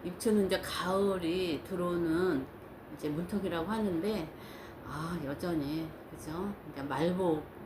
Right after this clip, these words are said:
이제 그 다음 주 말복 좀 지나고 나면 괜찮지 않을까 싶어요. 그리고 이제 한 팔월 십오 일쯤 되면 그 수영, 그 바닷가에서 수영 물 들어가면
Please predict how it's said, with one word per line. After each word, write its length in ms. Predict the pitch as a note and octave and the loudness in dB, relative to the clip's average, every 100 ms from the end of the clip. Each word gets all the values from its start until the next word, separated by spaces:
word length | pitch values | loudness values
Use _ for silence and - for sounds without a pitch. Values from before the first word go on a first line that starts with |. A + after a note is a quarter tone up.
| D3 | -10
이제 220 | D3 C#3 - - - - - - - | -8 -8 -10 -14 -14 -14 -14 -8 -2
그 80 | |
다음 300 | F3 E3+ D3 C#3+ | 0 4 2 0
주 100 | D#3 | -2
말복 460 | D3 D#3+ F3+ E3+ | 2 2 0 -2
좀 120 | E3 | -4
지나고 440 | - F3+ F3+ F3 D#3+ | -2 0 2 2 2
나면 580 | C#3+ C#3 C#3 D3+ D3 D3+ - | 0 -2 -2 -2 -4 -8 -8
괜찮지 600 | E3 - E3+ D#3+ - - | -8 -2 0 -2 -4 -6
않을까 300 | C#3 D3 E3 | -6 -6 -8
싶어요. 560 | - - - E3+ C#3+ D3+ - - - - - - | -6 -8 -6 -8 -8 -8 -12 -14 -14 -14 -12 -4
그리고 180 | E3+ | -2
이제 120 | E3+ F3 - - | -2 -6 -8 -4
한 140 | G#3+ | -4
팔월 240 | C4 D#4+ D#4 | 2 4 6
십오 240 | E4+ F4 | 4 4
일쯤 380 | E4+ D#4+ C4+ A#3+ | 6 6 6 6
되면 540 | F#3+ F#3 A3 A3+ D3 - - - - - | 6 4 4 4 4 0 -12 -14 -14 -8
그 480 | F3 E3 D#3+ D#3 C#3+ D3 C#3 - - - - | 0 4 6 4 2 -2 -6 -8 -12 -14 -12
수영, 720 | - - E4 C#4+ C#4+ B3+ C3+ - | -6 6 8 10 8 6 2 0
그 320 | - D#3+ D#3 - | 2 4 4 2
바닷가에서 840 | F#3 A#3+ A#3 - F3 E3+ D#3+ E3+ | 4 4 4 4 4 4 2 -2
수영 720 | E3+ - B3+ B3 A#3 E3+ D3 | 0 4 4 4 4 4 4
물 580 | F3+ G3+ F#3 F3 D#3 C#3+ | 6 6 8 6 6 2
들어가면 720 | - F3+ E3+ D3+ D#3+ D#3+ D3+ | 2 2 4 4 4 6 4